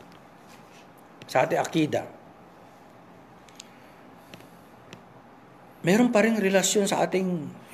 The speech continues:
sa ating way of life ang mga gawain na yan. Kasi, unang-una, ang mga, ang mga sahaba, ridwanallahu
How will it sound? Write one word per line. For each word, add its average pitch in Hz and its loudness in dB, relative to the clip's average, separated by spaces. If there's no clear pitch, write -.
sa 160 0
ating 170 0
way 175 0
of - -4
life 165 2
ang 139 -4
mga 131 -4
gawain 139 0
na - -6
yan. - -16
Kasi, 156 -2
unang-una, 185 6
ang 170 2
mga, 180 2
ang 170 4
mga 175 2
sahaba, 151 4
ridwanallahu 151 4